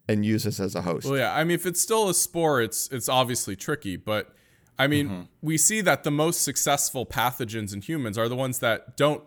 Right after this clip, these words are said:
Speaker 2: kill us. Um, because
Speaker 3: Mm-hmm.
Speaker 2: if you kill your host, you're not gonna keep spreading. You know, if you think
Speaker 3: Mm-hmm.
Speaker 2: about what's really prevalent, it's, you know,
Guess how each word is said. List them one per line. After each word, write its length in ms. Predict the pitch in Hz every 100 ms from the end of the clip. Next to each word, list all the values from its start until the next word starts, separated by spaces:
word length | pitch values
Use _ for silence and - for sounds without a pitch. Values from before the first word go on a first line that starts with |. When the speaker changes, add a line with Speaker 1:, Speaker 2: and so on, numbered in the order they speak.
| -
Speaker 2:
kill 260 | 117 90
us. 340 | - - - - _ _ -
Um, 240 | 101 95
because 460 | 110 127 113 95 101
Speaker 3:
Mm-hmm. 100 | 101
Speaker 2:
if 100 | 131
you 60 |
kill 220 | - 147
your 140 | 131 117
host, 360 | 131 113 -
you're 80 | 120
not 180 | 110 104
gonna 180 | 113 107
keep 200 | - 101
spreading. 460 | - 180 127 87 92
You 80 |
know, 120 | 101 95 - _ _
if 60 |
you 60 | 135
think 160 | 170 165
Speaker 3:
Mm-hmm. 80 |
Speaker 2:
about 300 | 151 123 - _
what's 440 | 147 135 - - -
really 600 | 135 139 127 120 113 104 -
prevalent, 500 | - 202 180 127 131
it's, 300 | 127 - - -
you 120 | 131
know, 260 | 113 113